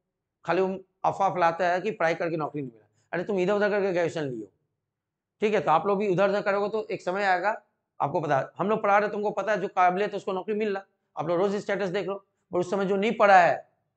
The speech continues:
वो अभी घूर रहा। आप बोला नौकरी नहीं मिला, भाई आप एक तो नॉर्मल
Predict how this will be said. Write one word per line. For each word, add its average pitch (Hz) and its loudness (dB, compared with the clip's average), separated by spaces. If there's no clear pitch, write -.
वो 151 -2
अभी 185 2
घूर 220 2
रहा। 214 0
आप 151 0
बोला 180 2
नौकरी 180 -4
नहीं 202 -2
मिला, 190 -2
भाई 208 -2
आप 214 -2
एक 214 -6
तो 226 -2
नॉर्मल 202 0